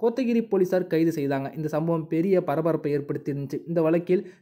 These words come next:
ஜெயலலிதாவின் கார் டிரைவரான கனகராஜுக்கு தொடர்-, தொடர்பு இருப்பதாக தகவல்கள் கிடைத்ததால் போலீசார் அவரை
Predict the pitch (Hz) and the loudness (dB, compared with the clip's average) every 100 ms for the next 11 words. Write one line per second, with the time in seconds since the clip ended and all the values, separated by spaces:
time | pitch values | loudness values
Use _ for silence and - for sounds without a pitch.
0 | - 196 247 240 233 220 196 202 196 190 | 0 4 6 4 4 2 2 2 4 4
1 | 175 165 160 175 202 196 165 165 156 170 | 4 2 0 2 4 2 2 0 2 2
2 | - 196 226 254 208 196 202 175 160 175 | 2 2 2 4 2 2 2 2 2 0
3 | 160 196 180 175 165 156 143 156 180 - | 0 2 4 4 2 -2 0 0 0 -8
4 | - 247 254 226 - 156 160 | 2 4 4 0 2 2 0